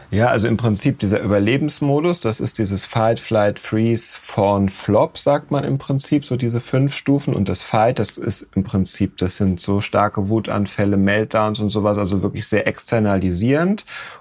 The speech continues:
Und was auch, äh, in der Regel über so normale Wutanfälle drüber hinausgeht, ne? Also das ist wirklich, das ist intensiver, das kann auch viel länger sein, also,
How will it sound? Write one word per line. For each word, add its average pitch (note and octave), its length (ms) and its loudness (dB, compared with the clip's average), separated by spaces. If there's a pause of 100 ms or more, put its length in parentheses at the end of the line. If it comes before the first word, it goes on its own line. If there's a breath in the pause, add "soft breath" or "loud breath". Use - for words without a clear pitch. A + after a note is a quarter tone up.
Und A2+ 200 2
was G#2+ 240 0
auch, - 420 -4 (120)
äh, G2+ 280 -2
in G2 120 0
der G2 160 2
Regel G#2+ 240 0
über F#2+ 240 0
so G2 140 0
normale G2 720 2
Wutanfälle G2+ 720 -2 (160)
drüber G#2 300 -2
hinausgeht, F#2+ 760 2
ne? G#2 140 2
Also G#2+ 160 0
das F#2 160 -2
ist - 180 -6
wirklich, - 240 -6
das F#2 180 -4
ist - 120 -6
intensiver, G#2+ 800 0
das F2 200 -4
kann G#2 200 -4
auch - 160 -4
viel A2 260 -2
länger A#2 380 2
sein, G#2 340 0
also, F#2 360 -2